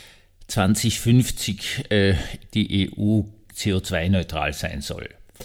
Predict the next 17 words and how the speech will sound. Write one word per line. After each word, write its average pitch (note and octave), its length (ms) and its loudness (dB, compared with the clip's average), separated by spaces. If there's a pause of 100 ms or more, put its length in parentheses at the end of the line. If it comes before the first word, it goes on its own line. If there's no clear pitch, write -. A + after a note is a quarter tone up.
(720)
Und F#2+ 360 2
dazu G2 260 0
gibt's G#2 280 -4
jetzt - 140 -6
einige E2+ 340 0
Pläne. G2+ 420 4
Es F#2+ 120 0
soll F2+ 180 0
also E2 180 -2
sehr, F#2 180 -2
sehr E2+ 160 -4
viel E2+ 140 -8
Geld E2+ 440 -6
g-, F2 120 -6
gesammelt F#2 600 -4
werden, F2+ 340 0
um F2+ 500 2